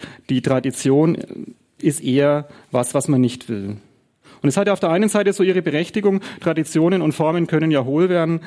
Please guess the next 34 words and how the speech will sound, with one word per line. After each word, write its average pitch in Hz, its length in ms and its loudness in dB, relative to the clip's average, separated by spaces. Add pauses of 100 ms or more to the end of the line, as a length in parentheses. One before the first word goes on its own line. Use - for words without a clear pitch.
(180)
die 147 80 -2
können 143 300 2
inhaltsleer 151 960 0
werden, 143 260 0
das 135 160 -2
wird 143 140 0
auch 127 160 -2
in 127 80 0
der, 113 220 -2 (140)
in 127 80 0
der 120 80 4
Bibel 180 520 2
oft 139 260 -2
kritisiert, 139 540 0
zum - 200 0
Beispiel 120 280 -2
von 123 120 -2
den 117 120 2
Propheten 117 420 -4
oder 127 160 0
auch 113 100 -2
bei 113 120 -4
Jesus. 120 520 -4 (400)
Aber 185 540 0 (600)
an 131 180 2
sich - 500 -2 (140)
sind 180 240 0
sie 185 80 2
ja 175 100 4
nicht 180 140 0
schlecht, - 480 -4
Traditionen 139 800 0 (220)
und 131 120 2
Formen. 110 600 -2